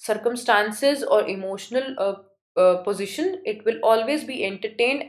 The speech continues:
and will be a good success as a story। ठीक है, to be a writer, said, uh, Stephen King, the only requirement is to, is the ability to remember every scar।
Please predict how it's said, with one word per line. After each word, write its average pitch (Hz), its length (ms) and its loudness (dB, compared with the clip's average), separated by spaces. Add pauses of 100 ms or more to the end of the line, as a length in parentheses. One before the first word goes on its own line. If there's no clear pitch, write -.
and 240 360 4
will 214 180 0
be 226 120 -4 (340)
a 196 100 2 (140)
good - 240 2
success 254 380 0 (140)
as 180 180 2
a 311 100 4
story। 143 340 -8 (420)
ठीक 285 160 -4
है, 214 120 4 (220)
to 269 160 -4
be 320 120 4
a 349 140 6
writer, 240 400 6 (220)
said, 226 220 2 (160)
uh, 185 100 -4
Stephen 240 680 -2
King, 214 340 -4 (400)
the 196 80 4 (160)
only 254 320 2
requirement 240 680 0
is 196 300 -8
to, 202 160 -8
is 202 240 -6
the - 80 -2 (100)
ability 262 540 -2
to 208 220 -6
remember 214 500 2 (120)
every 180 420 -6
scar। - 480 -4